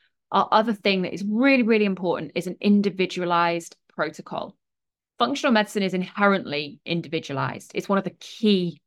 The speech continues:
components of functional medicine. We focus on the unique factors that contribute to a person's health challenges. So tailoring plans to the specific needs of each patient is really central to functional medicine.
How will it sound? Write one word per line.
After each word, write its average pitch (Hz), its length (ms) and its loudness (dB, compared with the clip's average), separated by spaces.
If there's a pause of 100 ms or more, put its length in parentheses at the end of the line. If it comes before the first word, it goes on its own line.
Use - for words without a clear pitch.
(140)
components 160 960 -4
of 165 140 -6
functional 151 380 -6
medicine. - 400 -8 (840)
We 190 100 2
focus 208 440 0
on 202 100 2
the 190 80 0
unique 180 380 0
factors - 420 -4
that - 120 -10
contribute - 480 -8
to - 80 -6
a 170 40 -6
person's 165 440 -6
health 156 280 -6
challenges. - 640 -8 (320)
So 196 160 0
tailoring 226 600 2
plans 185 540 -2
to - 100 -14
the 185 60 -8
specific - 520 -8
needs 170 380 -2
of - 220 -10
each - 260 -6
patient 160 580 -6 (560)
is 190 160 0
really 208 380 4
central 175 580 -6
to - 120 -20
functional 156 380 -8
medicine. - 420 -12